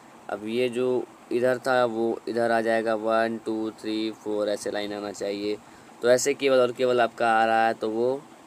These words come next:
ऑप्शन ए और बी में तो नहीं दिख रहा, लेकिन सी और डी में है,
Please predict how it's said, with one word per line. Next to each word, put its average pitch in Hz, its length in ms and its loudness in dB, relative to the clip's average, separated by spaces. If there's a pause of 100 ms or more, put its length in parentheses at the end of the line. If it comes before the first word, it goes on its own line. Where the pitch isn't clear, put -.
(400)
ऑप्शन 120 480 -2 (2000)
ए 127 180 4
और 123 220 4
बी 117 140 0
में 113 140 -2
तो 113 120 -4
नहीं 104 240 -4
दिख 98 220 -10
रहा, 101 120 -4
लेकिन 104 240 -6
सी 127 220 -4
और 113 180 2
डी 104 140 -4
में 98 140 -8
है, 95 260 -14